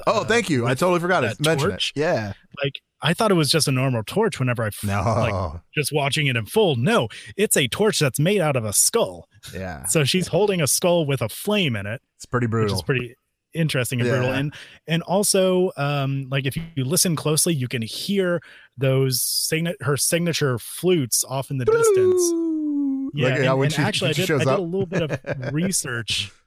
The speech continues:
Speaker 2: on what those, that instrument was. I th-, I, I referred to it. I thought it was, like, a panpipe or something earlier. That's, that's not really the case. Actually, what the instrument, I believe, is called is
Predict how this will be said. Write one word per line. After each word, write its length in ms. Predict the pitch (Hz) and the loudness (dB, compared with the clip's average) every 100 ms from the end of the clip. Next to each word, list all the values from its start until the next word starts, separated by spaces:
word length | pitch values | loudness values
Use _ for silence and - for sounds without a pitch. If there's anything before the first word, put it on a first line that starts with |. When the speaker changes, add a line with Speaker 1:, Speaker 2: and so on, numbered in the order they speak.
| _ | _
Speaker 2:
on 280 | 139 160 151 | -4 -2 -2
what 200 | 135 165 | -2 -2
those, 240 | 151 143 - - | -2 -2 -4 -12
that 260 | 135 147 147 | -6 -6 -4
instrument 400 | 156 151 151 127 | -4 -2 -2 -2
was. 200 | 160 151 | -2 -2
I 120 | 143 | -2
th-, 140 | 143 - | -4 -6
I, 120 | 151 151 - | -8 -8 -8
I 220 | 147 143 - _ 151 | -6 -6 -10 _ -10
referred 320 | 143 - 170 | -8 -4 -4
to 100 | 165 | -2
it. 60 | 135 | -4
I 80 | |
thought 180 | 127 147 | -2 -4
it 40 | 147 | -4
was, 120 | 127 | -6
like, 160 | 117 101 | -10 -10
a 60 | |
panpipe 560 | - - 147 151 143 147 | -12 -8 -6 -4 -4 -4
or 60 | |
something 320 | 139 147 147 139 | -6 -6 -6 -6
earlier. 360 | 147 156 151 - - - - | -4 -4 -6 -8 -18 -20 -6
That's, 240 | 135 131 156 156 151 | -6 -4 -8 -10 -12
that's 180 | 127 131 | -8 -4
not 160 | 156 151 | -4 -4
really 160 | 151 | -4
the 80 | 127 | -4
case. 260 | - 143 - - - - | -4 -4 -6 -14 -20 -8
Actually, 360 | 151 170 156 | -6 -4 -2
what 180 | 127 135 | -2 -4
the 80 | 123 | -6
instrument, 500 | 117 160 - 151 139 | -6 -6 -4 -4 -4
I 80 | 127 | -8
believe, 360 | 120 123 165 160 | -8 -6 -4 -4
is 120 | 131 | -6
called 320 | - 143 139 - | -4 -4 -4 -6
is 320 | 123 123 117 | -6 -4 -6